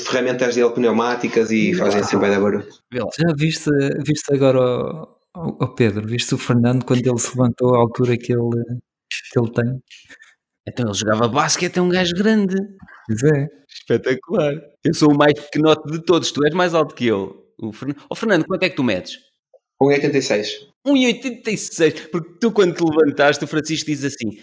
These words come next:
Speaker 3: "Epá, viste quando ele se levantou, a altura que ele tem?" <laughs>
Speaker 1: É contigo, eu joguei basquete, também ajuda para crescer.
Speaker 3: Pois é,
Speaker 2: Já
Speaker 3: pois é.
Speaker 2: não, já não jogas agora?
Speaker 1: Agora jogo, mas já não jogo federado,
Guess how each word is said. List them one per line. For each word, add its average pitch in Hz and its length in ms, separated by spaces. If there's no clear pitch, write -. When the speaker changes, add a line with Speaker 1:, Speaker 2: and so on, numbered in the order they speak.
Speaker 3:
"Epá, 226 760
viste 208 280
quando 214 160
ele 196 80
se 190 100
levantou, 151 580
a 180 40
altura 160 300
que 151 80
ele 131 100
tem?" 127 320
<laughs> 349 400
Speaker 1:
É 120 60
contigo, 120 380
eu 117 80
joguei 113 180
basquete, 135 380
também 117 240
ajuda 117 300
para 139 120
crescer. 123 500
Speaker 3:
Pois 127 160
é, 117 40
Speaker 2:
Já 120 80
Speaker 3:
pois 135 220
é. 185 80
Speaker 2:
não, 185 80
já 175 160
não 165 120
jogas 160 360
agora? 135 360
Speaker 1:
Agora 160 300
jogo, 131 300
mas 143 120
já 147 80
não 147 100
jogo 143 200
federado, 127 480